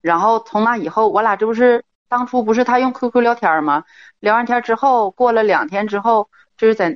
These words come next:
就是说打完架之后，我母亲他们不就调解了吗？说的这以后不聊了，或者怎么样，他也承认错误了。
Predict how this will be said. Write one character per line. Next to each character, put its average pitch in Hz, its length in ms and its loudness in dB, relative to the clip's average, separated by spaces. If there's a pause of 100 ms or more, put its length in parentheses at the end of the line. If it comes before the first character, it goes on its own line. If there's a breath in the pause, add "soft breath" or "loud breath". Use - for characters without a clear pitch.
(100)
就 202 100 0
是 208 200 4
说 208 140 -6
打 170 180 2
完 160 100 -2
架 220 160 0
之 208 140 -6
后， 214 360 -2
我 175 180 0
母 208 200 -2
亲 190 140 -6
他 190 120 2
们 202 160 -2
不 180 160 -4
就 196 300 2
调 185 260 -4
解 202 140 -2
了 - 160 -2
吗？ - 180 -2
说 175 180 -4
的 180 120 0
这 180 200 2 (360)
以 165 100 -6
后 190 160 2
不 226 120 0
聊 131 260 2
了， 165 140 0
或 180 120 -4
者 185 60 -2
怎 170 120 -4
么 147 80 2
样， 160 80 2
他 185 180 -2
也 180 40 -2
承 160 180 -6
认 165 100 2
错 190 260 0
误 123 60 -2
了。 - 140 -12